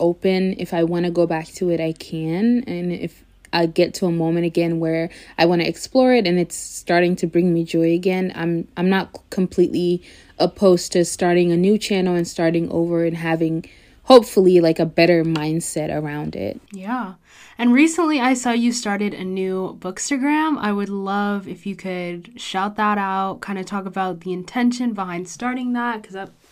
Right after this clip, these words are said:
Speaker 2: I was excited to see that.
Speaker 1: Yeah, so that was one of the things that I was able to make room for when I quit YouTube. And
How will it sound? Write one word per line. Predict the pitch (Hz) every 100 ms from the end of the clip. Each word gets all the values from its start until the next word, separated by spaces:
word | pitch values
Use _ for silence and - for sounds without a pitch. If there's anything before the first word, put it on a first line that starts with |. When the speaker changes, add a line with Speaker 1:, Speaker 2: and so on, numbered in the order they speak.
| -
Speaker 2:
I | 196
was | 196 180
excited | 185 180 170 170
to | -
see | 170
that. | - - - _ - -
Speaker 1:
Yeah, | 214 262 277 247 214 185
so | - 233 226
that | 208 208 247
was | 240
one | 247 240
of | 240
the | 226 220 214 208
things | 214 220 208
that | 202 196
I |
was | 202 196
able | 190 190
to | 208
make | 190 180 190
room | 175 170 185 233 320
for | - 180 170 175 170 180 -
when | 180 196
I | 202 190 180
quit | - 214 -
YouTube. | 180 202 - 190 170 165 - -
And | 185 190 185